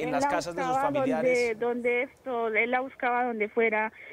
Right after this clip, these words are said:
Speaker 2: eh, fuera del centro comercial, dentro del centro comercial,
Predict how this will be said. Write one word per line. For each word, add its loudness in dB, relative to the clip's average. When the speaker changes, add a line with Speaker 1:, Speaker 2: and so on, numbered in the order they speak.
Speaker 2:
eh, 0
fuera 2
del -8
centro -2
comercial, -2
dentro -2
del -2
centro -6
comercial, -4